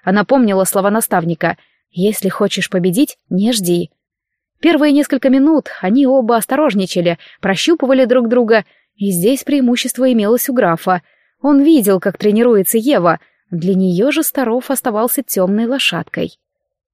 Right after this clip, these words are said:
Граф улыбался и даже пытался комментировать движение, но скоро умолк,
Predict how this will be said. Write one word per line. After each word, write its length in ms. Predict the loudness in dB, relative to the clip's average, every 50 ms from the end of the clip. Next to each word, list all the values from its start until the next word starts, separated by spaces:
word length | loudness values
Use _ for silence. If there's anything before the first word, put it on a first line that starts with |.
| _ -8
Граф 280 | -2 0 0 0 0 2
улыбался 580 | 0 2 2 2 0 0 0 0 0 0 2
и 80 | 2 2
даже 240 | 0 0 -2 -2 -2
пытался 400 | -2 -2 0 -2 -2 -2 -2 0
комментировать 580 | 0 2 2 2 2 2 2 2 2 2 0
движение, 640 | 0 0 0 0 2 0 0 0 0 0 -2 -2 -4 _ _ _ _ _ _ _ _
но 200 | 0 0 0 0
скоро 280 | -2 -2 -2 0 2 2
умолк, 420 | 2 2 2 2 0 0 -2